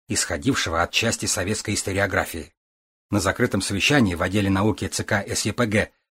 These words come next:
в октябре шестьдесят шестого года было сказано: «Среди сотрудников Академии все еще ощущается воздействие двадцатого партийного съезда К П С С.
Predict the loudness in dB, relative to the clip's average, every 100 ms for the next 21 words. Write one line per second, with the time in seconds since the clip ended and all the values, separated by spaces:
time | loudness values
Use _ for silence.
0 | -4 -2 0 -2 0 0 0 -2 -2 -2
1 | -4 0 2 4 4 4 2 0 2 2
2 | 2 -4 -8 _ _ _ _ _ -4 4
3 | 4 4 2 -2 0 2 4 2 -4 -2
4 | -2 2 4 6 4 0 0 0 -2 -4
5 | -6 -2 -2 0 -2 -2 2 2 4 2
6 | 0 _ _ -8 4 6 6 2 0 4
7 | 2 4 0 2 4 6 4 2 2 2
8 | 2 0 -2 0 0 0 -2 -4 -8